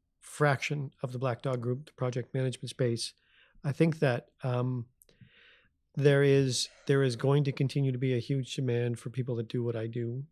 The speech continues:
project managers. And I believe that the economy is going to shift somewhat to being more of a project-based economy, where it's going to be less operational, less day-to-day, and more about,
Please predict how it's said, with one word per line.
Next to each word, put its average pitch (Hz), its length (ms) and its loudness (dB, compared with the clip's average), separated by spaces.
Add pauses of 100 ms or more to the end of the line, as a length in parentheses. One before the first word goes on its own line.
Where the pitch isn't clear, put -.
project 117 380 -6
managers. 123 520 -6
And 151 200 -4
I 123 40 -2
believe 127 360 0
that 123 240 -4
the 127 380 -4 (680)
economy 135 540 2
is 120 120 -4
going 123 300 0
to 123 140 -4
shift - 680 -4
somewhat 127 440 -4
to 143 80 -6
being 131 320 -2
more 117 220 0
of 117 100 -4
a 113 180 -2 (880)
project-based 131 840 2
economy, 139 580 2 (180)
where 123 220 0
it's 131 220 -2
going 135 220 4
to - 80 -6
be 131 360 -2 (600)
less 139 360 4
operational, 135 800 2
less 127 260 -2
day-to-day, 131 760 0
and 123 260 -2
more 123 280 2
about, 123 460 0